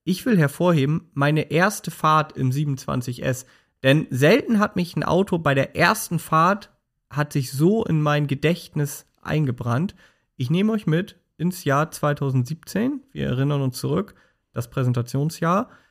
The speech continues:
Ich war im Rahmen des Goodwood Festival of Speed mit McLaren unterwegs, komm damals mit dem Shuttle vors Hotel gefahren. Da steht eine ganze Armada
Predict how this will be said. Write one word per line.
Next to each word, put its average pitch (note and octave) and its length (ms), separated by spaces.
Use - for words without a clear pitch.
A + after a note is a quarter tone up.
Ich E3+ 240
war D#3 340
im C3 180
Rahmen C#3+ 420
des B2+ 200
Goodwood D#3+ 420
Festival D3 600
of B2 120
Speed - 600
mit D#3 320
McLaren C#3 420
unterwegs, B2+ 720
komm E3 240
damals D3 480
mit C3 200
dem A#2+ 100
Shuttle F3 380
vors - 280
Hotel E3 260
gefahren. E3 420
Da C3 80
steht - 220
eine - 100
ganze D#3+ 360
Armada D3 760